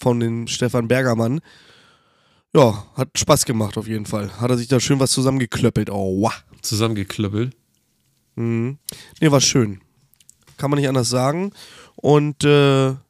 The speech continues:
Speaker 1: ja, entschuldigen natürlich, äh, dass ich dich so spät zurückgerufen habe, aber es war ein Herdenlauf auf der I S H. Ich war nur unterwegs.
Speaker 2: Okay.
Speaker 1: Wirklich, also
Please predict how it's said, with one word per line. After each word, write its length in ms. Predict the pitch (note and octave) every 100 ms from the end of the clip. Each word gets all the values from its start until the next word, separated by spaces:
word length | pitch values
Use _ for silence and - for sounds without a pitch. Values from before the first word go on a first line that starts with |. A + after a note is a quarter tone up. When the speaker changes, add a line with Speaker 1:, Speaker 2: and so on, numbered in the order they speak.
| _ -
Speaker 1:
ja, 240 | B2+ F#2+ -
entschuldigen 500 | - D#3+ E3 D#3+ D#3
natürlich, 580 | C#3+ - D3 C#3+ C3 D3
äh, 200 | C3 B2
dass 180 | B2 C#3+
ich 60 |
dich 140 | C3 B2+
so 100 | C3
spät 260 | - C#3
zurückgerufen 520 | - D#3 - B2 A2+
habe, 380 | G#2+ A2 A#2+ F#3
aber 400 | A#2 A2+ A2+ A2 A2+ - - -
es 300 | B2 - B2+
war 420 | C3 F3 G#3 - _ _
ein 180 | C#3+ D#3
Herdenlauf 840 | C#3+ G3+ F3+ C3 A#2+ A2+ G#2+ -
auf 160 | - A2+
der 120 | A#2+
I 140 | F2
S 160 | A2+ -
H. 160 | A2 -
Ich 180 | G#2+
war 140 | C#3+ C#3+
nur 520 | C#3 D3 G#3 A3 A3 - _ _
unterwegs. 680 | - D#3+ D#3 A#2+ G#2+ - - _ _ -
Speaker 2:
Okay. 260 | A2 G#2
Speaker 1:
Wirklich, 320 | D3+ C3+ G#2+
also 220 | E2 C3